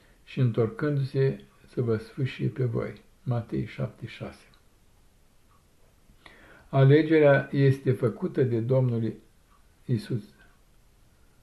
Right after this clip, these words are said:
la porunca Tatălui Ceresc, așa cum ne încredințează Domnul Iisus Hristos. De aceea,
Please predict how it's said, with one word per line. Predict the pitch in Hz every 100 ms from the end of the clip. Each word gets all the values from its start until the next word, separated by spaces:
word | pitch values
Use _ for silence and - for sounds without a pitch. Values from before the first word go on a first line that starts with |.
| _ _ _ _ _ _ _ _ _
la | 147 127 123 117 113 113 - _ _ _ _ -
porunca | - 123 135 160 135 113 123 - -
Tatălui | 147 135 131 110
Ceresc, | 104 123 120 131 - - - _ _ _ _ _ _ _ - - _ _
așa | 131 120 165 160
cum | - 135
ne | 131
încredințează | 120 135 117 117 117 143 139 135
Domnul | 120 127 127 113
Iisus | 117 110 - 127
Hristos. | 135 127 - - 107 - - _ _ _ _ _ _ _ - _ _ _ _ _
De | 160
aceea, | 123 120 - 147 127 131 -